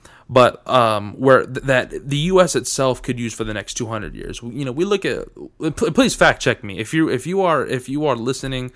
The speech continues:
like, fact check everything I'm saying, 'cause I don't want to just be spitting out, you know, false information. Uh, secondly, let's look at, you know, paper. Um, we're, we're cutting down trees like crazy. And again, I am no, I am no environmentalist by any means.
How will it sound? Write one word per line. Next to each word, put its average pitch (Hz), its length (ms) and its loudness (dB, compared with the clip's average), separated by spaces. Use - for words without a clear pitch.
like, 95 180 -6
fact 147 300 0
check 127 180 -2
everything 110 320 -6
I'm 104 80 -10
saying, 98 220 -6
'cause - 100 -10
I 120 60 0
don't 104 80 -4
want 123 140 -6
to 110 80 -6
just 110 200 -10
be 113 120 -6
spitting - 340 -10
out, 107 280 -4
you 120 120 -4
know, 92 180 -6
false 113 280 -2
information. 104 480 -10
Uh, 131 140 4
secondly, 143 580 4
let's 135 240 0
look 127 100 0
at, 104 160 0
you 117 80 -4
know, 98 120 -6
paper. - 560 -4
Um, 107 520 0
we're, 131 460 0
we're 127 120 -2
cutting 190 280 0
down 117 180 0
trees 123 320 -4
like 104 160 -4
crazy. 110 540 -4
And 156 100 -2
again, 135 200 0
I 151 120 4
am 131 160 0
no, 123 280 4
I 127 140 4
am 127 140 -2
no 120 160 -2
environmentalist 107 680 -2
by 107 100 -2
any 104 140 -10
means. 104 360 -10